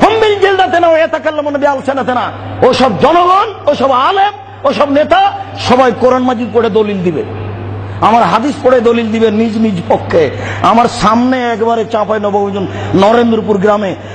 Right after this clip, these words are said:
কোরআন মাজিদ খুলে বলছেন, "এই দেখেন আল্লাহ বলেছেন ভোট দিতে হবে।" নাউজুবিল্লাহ।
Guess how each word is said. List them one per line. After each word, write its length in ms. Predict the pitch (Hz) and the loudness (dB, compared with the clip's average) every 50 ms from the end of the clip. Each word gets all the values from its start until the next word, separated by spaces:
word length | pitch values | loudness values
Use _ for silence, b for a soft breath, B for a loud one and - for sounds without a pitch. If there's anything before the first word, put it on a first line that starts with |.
| B B - | B B 2
কোরআন 280 | 208 226 247 254 247 | 2 4 4 4 2
মাজিদ 260 | 247 254 233 208 240 180 - - - | 2 0 0 -2 -4 -4 -6 -6 -6
খুলে 300 | - - 262 294 311 294 | -2 2 2 4 4 4
বলছেন, 360 | 262 254 240 - 202 220 180 B B B B B B B - 247 | 4 2 2 0 -2 -4 -6 B B B B B B B 0 2
"এই 120 | 359 403 381 | 2 2 2
দেখেন 380 | 349 359 349 - - 277 320 | 2 2 2 2 2 2 2
আল্লাহ 360 | 302 294 294 294 294 294 294 285 | 2 2 2 2 0 0 0 0
বলেছেন 480 | 277 277 277 269 - - 262 269 247 | 0 0 0 -2 -2 -2 -4 -2 0
ভোট 180 | 208 214 247 226 | 0 0 0 0
দিতে 280 | 196 185 233 180 240 | -2 -4 -2 0 2
হবে।" 440 | 214 190 196 185 170 165 151 135 120 120 | 2 2 0 0 -2 -4 -4 -4 -2 -2
নাউজুবিল্লাহ। 520 | 139 156 147 - 123 123 123 117 98 98 | -2 -2 -2 -4 -4 -6 -4 -4 -4 -6